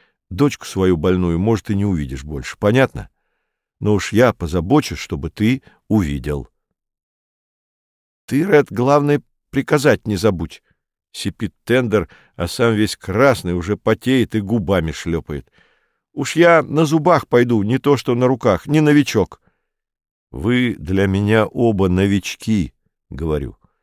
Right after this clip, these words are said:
«А уж приказать я не забуду, будь покоен. Кстати, ты галошу водить умеешь?» «Умеет», — говорит Кирилл, — «хорошо водит».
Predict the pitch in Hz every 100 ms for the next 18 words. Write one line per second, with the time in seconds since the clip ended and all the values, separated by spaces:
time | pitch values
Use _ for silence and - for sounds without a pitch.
0 | _ _ _ _ - - 92 - - 110
1 | 123 120 160 135 87 120 135 131 113 127
2 | 92 95 85 82 123 - 107 90 85 80
3 | - _ _ _ _ - - 139 120 95
4 | - 117 104 - 110 110 95 110 95 92
5 | 87 104 123 98 - - _ _ _ _
6 | _ _ _ - 139 123 135 147 - -
7 | 87 104 98 - 95 87 65 _ - 110
8 | 120 - 135 113 82 -